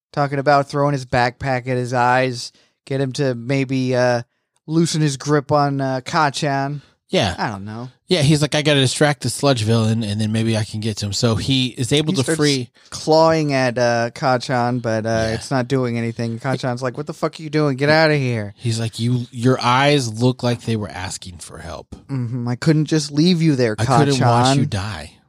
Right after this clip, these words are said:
Speaker 1: I couldn't watch you die."
Speaker 2: Mm-hmm.
Speaker 1: And
Speaker 2: So
Speaker 1: meanwhile, Midoriya has this historic, sm-, historic, hysteric smile on his face.
Speaker 2: Yeah.
Speaker 1: It's really creepy.
Speaker 2: It is. And then the sludge villain, like, tries to attack Midoriya,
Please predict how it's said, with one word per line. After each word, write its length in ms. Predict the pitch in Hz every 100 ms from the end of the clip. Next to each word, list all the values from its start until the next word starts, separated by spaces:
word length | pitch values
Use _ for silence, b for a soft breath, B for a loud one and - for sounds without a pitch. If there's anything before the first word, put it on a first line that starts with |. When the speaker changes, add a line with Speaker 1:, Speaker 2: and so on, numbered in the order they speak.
| _
Speaker 1:
I 40 | -
couldn't 280 | - 208 180
watch 320 | 165 151 -
you 60 |
die." 580 | 143 170 190 139 120 139 - -
Speaker 2:
Mm-hmm. 280 | 101 85 90 90 _ _ _ _ -
Speaker 1:
And 180 | 123
Speaker 2:
So 60 | 127
Speaker 1:
meanwhile, 500 | 131 127 123 123 123 139 -
Midoriya 460 | 135 127 127 123
has 200 | 131 120
this 160 | 123 -
historic, 480 | 127 - 139 127 -
sm-, 220 | - 127 - 123 135
historic, 540 | 117 - 131 131 -
hysteric 760 | 151 131 - 151 160 127 127 - b b
smile 600 | - - 135 127 123 120
on 140 | 123
his 180 | 123 -
face. 420 | 127 120 123 -
Speaker 2:
Yeah. 220 | - 117 - -
Speaker 1:
It's 140 | 170 190
really 220 | 180 139
creepy. 460 | - 113 - 107 104
Speaker 2:
It 100 | 95
is. 320 | 87 80 - - B B
And 120 | 135 160
then 100 | 175
the 60 | 147
sludge 260 | 156 147
villain, 400 | 131 135 127 117
like, 320 | 113 107 - - b b b -
tries 260 | 131 143
to 80 | 131
attack 460 | 120 - 135 151 -
Midoriya, 680 | 113 110 107 101 101 104